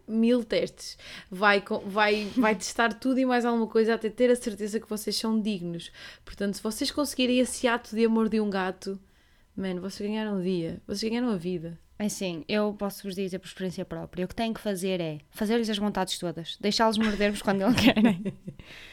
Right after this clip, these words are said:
Speaker 2: Ah, acordar quando eles querem que vocês acordem, ah, nomeadamente à meia da noite, quando eles se lembram que é uma boa altura para se deitar em cima da vossa cabeça.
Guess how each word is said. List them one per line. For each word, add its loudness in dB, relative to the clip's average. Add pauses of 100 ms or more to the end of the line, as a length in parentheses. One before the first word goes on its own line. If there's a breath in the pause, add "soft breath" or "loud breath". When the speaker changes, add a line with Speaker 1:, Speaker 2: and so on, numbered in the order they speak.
(220 loud breath)
Speaker 2:
Ah, 2 (240 loud breath)
acordar 6
quando 4
eles 2
querem 2
que -8
vocês -4
acordem, -2 (580 soft breath)
ah, -4
nomeadamente -2
à 0
meia 0
da 0
noite, -4
quando -4
eles -2
se -6
lembram -4
que -6
é -2
uma -2
boa -4
altura -4
para -6
se -10
deitar -2
em -2
cima -4
da -4
vossa -4
cabeça. -6